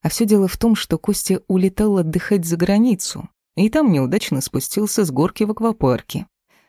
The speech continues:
Свернул немного шею и теперь дома отлеживается,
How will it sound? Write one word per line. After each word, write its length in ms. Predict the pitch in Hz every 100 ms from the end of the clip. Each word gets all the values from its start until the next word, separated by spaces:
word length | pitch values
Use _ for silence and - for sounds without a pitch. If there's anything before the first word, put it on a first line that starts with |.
| _
Свернул 500 | - 156 170 190 156
немного 460 | 113 120 120 139 175
шею 600 | - - 247 233 233 226 -
и 200 | 311 269
теперь 380 | - - 185 131
дома 340 | 139 151 127
отлеживается, 840 | - 190 208 131 113 - - 143